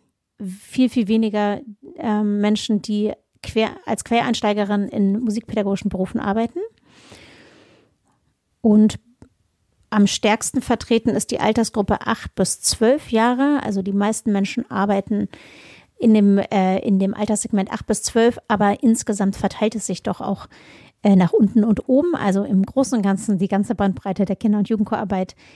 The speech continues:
interessiert euch und das ist auch total schön, ähm, zu sehen. Ähm, spannend finde ich auch die drei größten Herausforderungen im chorpädagogischen Berufsalltag. Ähm, da haben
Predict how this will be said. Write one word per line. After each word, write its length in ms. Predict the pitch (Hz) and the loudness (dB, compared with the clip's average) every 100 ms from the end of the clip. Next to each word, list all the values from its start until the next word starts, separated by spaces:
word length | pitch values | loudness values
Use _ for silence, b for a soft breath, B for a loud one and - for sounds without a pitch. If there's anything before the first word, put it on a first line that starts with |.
| b | b
interessiert 520 | 233 185 208 - 320 | -2 0 0 0 -2
euch 280 | - 277 285 | 0 -2 0
und 120 | 226 | -2
das 160 | 202 190 | -2 -4
ist 140 | 208 | -6
auch 120 | 196 202 | -8 -6
total 300 | 196 - 185 | -6 -4 -4
schön, 420 | - 208 196 226 254 | 0 0 0 -2 -2
ähm, 480 | 202 190 185 233 254 | 0 0 0 -4 -6
zu 140 | - | 0
sehen. 260 | 185 196 269 415 _ _ _ _ _ _ _ - | 4 4 4 0 _ _ _ _ _ _ _ 0
Ähm, 520 | 220 208 196 196 202 | 4 6 8 8 6
spannend 520 | - - 220 269 330 | 4 0 4 6 4
finde 240 | 269 262 254 | 4 4 4
ich 180 | - | 2
auch 420 | - 220 226 - - 440 | 0 4 4 0 -8 -8
die 680 | 202 214 202 202 208 208 208 - _ _ _ | -2 4 6 6 6 4 2 -2 _ _ _
drei 440 | 226 202 190 240 262 | 0 2 2 2 0
größten 1000 | 233 190 247 269 - - 226 220 214 208 _ | 0 2 2 0 -4 2 4 4 2 0 _
Herausforderungen 1300 | - 202 190 269 - - 190 180 180 190 247 330 349 - | -2 0 2 0 -2 -4 -2 0 0 0 0 -2 -8 -2
im 220 | 220 233 | 0 0
chorpädagogischen 720 | 240 220 220 202 226 214 220 | -2 -2 -2 -2 -2 -2 -2
Berufsalltag. 840 | 196 240 - - 214 220 214 - _ b b b b _ | -4 -6 -8 -8 -6 -4 -4 -6 _ b b b b _
Ähm, 500 | 226 214 214 208 208 - | 0 2 4 2 0 -2
da 400 | 208 208 202 - | -2 -2 -2 0
haben 480 | 208 220 214 208 | 0 4 4 2